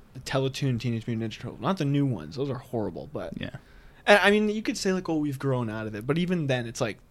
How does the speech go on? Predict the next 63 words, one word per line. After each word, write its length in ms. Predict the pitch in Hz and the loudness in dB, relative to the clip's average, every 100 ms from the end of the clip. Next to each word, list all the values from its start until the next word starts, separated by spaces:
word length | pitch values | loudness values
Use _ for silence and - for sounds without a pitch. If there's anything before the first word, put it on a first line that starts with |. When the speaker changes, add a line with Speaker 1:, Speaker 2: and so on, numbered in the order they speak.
| - - - - - - - - | -20 -20 -20 -20 -20 -20 -12 -6
Speaker 1:
the 80 | |
fighting 380 | 131 - 143 135 | -4 2 4 4
and 80 | 110 | 0
everything 260 | 113 113 113 | -4 -4 0
is 60 | |
just 60 | 120 | 4
Speaker 2:
Yeah. 100 | 101 | 4
Speaker 1:
completely 360 | 131 131 117 117 | 4 2 2 0
different. 380 | 120 123 107 | -4 -6 4
Speaker 2:
And 100 | 135 | 8
it's 140 | 147 180 | 8 8
like 120 | 160 | 6
wrestling, 500 | 107 104 117 127 107 | 8 8 8 4 2
too. 300 | 101 127 107 | 4 4 4
Like, 240 | 101 104 - | 4 0 2
I 120 | 110 | 6
wouldn't 240 | 113 143 131 | 8 8 4
say 160 | 135 | 6
I'd 200 | 127 113 - - | 6 6 0 -6
gr-, 120 | - 104 | 0 4
I've 180 | 107 107 | 4 4
grown 260 | 110 110 | 2 4
out 220 | 101 101 | 4 4
of 100 | 104 | 2
it. 200 | 98 101 - | 0 -4 0
Speaker 1:
Yeah. 220 | 147 127 | 2 4
Speaker 2:
It's 160 | 120 - | 2 2
just 280 | 110 101 - - | 2 0 -10 -16
Speaker 1:
It's 200 | - 123 | -10 -6
not 120 | 117 | -6
as 100 | 110 | -6
good 220 | - 120 | -4 -2
as 80 | 113 | 0
it 20 | |
Speaker 2:
it's 80 | 98 | 0
Speaker 1:
used 120 | 127 | 0
Speaker 2:
just 0 | |
Speaker 1:
to 60 | 123 | 0
be. 60 | |
Speaker 2:
not 140 | 95 95 | 0 2
good. 180 | 98 101 | 2 2
And 180 | 95 98 - - - - - | 0 -6 -14 -20 -20 -12 -2
Speaker 1:
Uh, 140 | 151 | 0
like, 160 | 127 127 - - - - - | 0 -4 -10 -20 -20 -16 2
hate 180 | 180 202 | 4 4
to 80 | - | 0
say 240 | 131 156 | 4 6
it, 100 | - | 4
but 120 | 104 | 0
Vince 180 | 151 156 | 2 2
McMahon, 360 | 113 117 127 87 | 0 -4 -4 -4
like, 120 | 85 - - | -10 -16 -14
at 80 | |
a 20 | 170 | 0
certain 280 | - 208 | 6 6
point, 200 | 127 190 | 8 6
you 60 | 175 | 6
gotta 160 | 190 135 | 6 4
retire, 380 | - 135 131 | 2 2 2
buddy. 300 | 110 110 104 - | -2 -6 -6 -2
Speaker 2:
<laughs> 360 | 139 - - | 0 0 4
Speaker 1:
'Cause 160 | 190 175 | 4 4
y-, 120 | 185 | 0